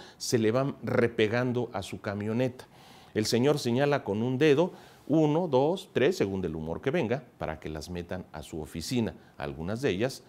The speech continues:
salen con dinero, otras salen con una plaza en la Comisión Federal de Electricidad. Pero ahí no acaba esta porquería, porque en esta, en ese desfile también entran jovencitos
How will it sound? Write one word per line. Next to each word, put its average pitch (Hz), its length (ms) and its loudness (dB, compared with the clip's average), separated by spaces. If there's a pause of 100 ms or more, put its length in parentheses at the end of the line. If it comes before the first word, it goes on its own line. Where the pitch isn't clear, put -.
(140)
salen 82 320 -4
con 131 100 -2
dinero, 185 340 2 (400)
otras 135 460 -2
salen 98 480 -4 (180)
con 82 200 -8
una 98 220 -4
plaza 87 600 -6
en 80 120 -10
la 73 120 -10
Comisión 73 460 -8
Federal 69 400 -10
de 71 60 -10
Electricidad. 71 600 -12 (260)
Pero 85 200 -4
ahí 95 120 -2
no 98 120 -6
acaba 80 420 -8
esta 69 260 -12
porquería, 101 540 -2 (500)
porque 127 500 2
en 131 160 2
esta, 180 540 6
en 143 140 2
ese 180 200 6
desfile 175 440 4
también 151 280 2
entran 156 300 2
jovencitos 147 880 0